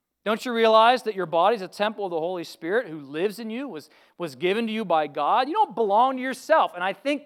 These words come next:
that's, that's the, the, the point in which you and I have to come to before we'll accept what we're talking about today.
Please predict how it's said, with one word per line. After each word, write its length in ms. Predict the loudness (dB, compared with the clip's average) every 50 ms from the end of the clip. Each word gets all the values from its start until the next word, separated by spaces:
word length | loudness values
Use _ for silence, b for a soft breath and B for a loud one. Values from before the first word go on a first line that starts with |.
| -14 -12
that's, 560 | -10 0 0 2 2 2 -2 -4 -10 -20 -20 b b b b b b b b b b b _ _ _
that's 360 | 0 2 2 2 2 0 -2
the, 160 | -6 -8 -8 -8 -16 -8
the, 260 | -4 -2 -2 -2 -2
the 100 | -4 -8
point 380 | -10 -6 -4 -2 -2 -2 -2 -4
in 180 | -8 -8 -4
which 240 | -4 -4 -4 -6 -12 -16 -18 -16 -10
you 260 | -4 -2 0 2 2
and 120 | 2 2
I 380 | 2 2 2 0 0 -2 -6 -8 b b b b b b b b
have 200 | -6 -6 -6 -8
to 80 | -14
come 320 | -14 -6 -4 -2 -2 -2 -4
to 220 | -6 -6 -6 -4
before 340 | -6 -8 -8 -4 -2 0 0
we'll 220 | 0 0 -2 -2
accept 400 | -4 -6 -8 -4 -4 -4 -4 -6
what 100 | -12 -12
we're 80 | -12 -12
talking 340 | -10 -10 -10 -10 -12 -16 -20
about 240 | -20 -20 -20 -20 _
today. 140 | _ _